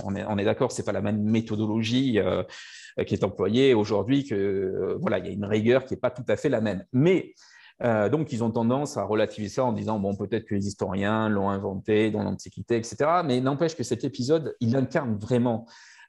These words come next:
euh, une attitude des Égyptiens vis-à-vis des chats, parce qu'on retrouve d'autres anecdotes de ce type. Euh, il y en a une autre qui est rapportée par un autre historien, Diodore de Sicile. Ça se passe dans l'Égypte ptolémaïque. Alors, on va pas rentrer là aussi dans les, dans les détails de l'histoire, mais c'est une période un peu critique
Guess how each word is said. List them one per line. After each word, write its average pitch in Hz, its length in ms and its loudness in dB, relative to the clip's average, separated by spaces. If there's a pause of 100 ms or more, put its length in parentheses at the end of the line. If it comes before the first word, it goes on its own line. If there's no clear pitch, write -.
euh, 95 720 4
une 117 160 4
attitude 131 460 -2
des 107 240 0
Égyptiens 104 420 -2
vis-à-vis 104 300 0
des 120 80 4
chats, 180 160 2
parce - 160 -4
qu'on 139 260 0
retrouve 147 400 0
d'autres 127 240 0
anecdotes 113 400 -2
de 107 80 -4
ce 117 140 -2
type. 113 340 -2 (540)
Euh, 98 100 4
il 101 80 4
y 113 60 6
en 110 40 4
a 123 60 4
une 127 160 2
autre 170 140 0
qui - 140 0
est - 20 6
rapportée 104 400 0
par 104 140 0
un 101 120 0
autre 127 160 -2
historien, 120 420 -2
Diodore 117 360 0
de 101 100 -4
Sicile. 143 480 -2 (440)
Ça - 140 2
se 113 80 0
passe 143 220 2
dans 117 100 2
l'Égypte 113 400 -2
ptolémaïque. 127 840 2
Alors, 95 180 0
on 98 40 -4
va 101 100 0
pas 120 140 -2
rentrer 107 440 -4
là 98 160 -4
aussi 104 260 -6
dans 90 120 -6
les, 85 160 -8
dans 98 160 -8
les 95 120 -2
détails 107 280 -2
de 131 80 0
l'histoire, 160 280 0
mais 127 100 0
c'est 113 120 -4
une 117 160 0
période 117 260 2
un 110 60 -2
peu 107 160 -6
critique - 600 -4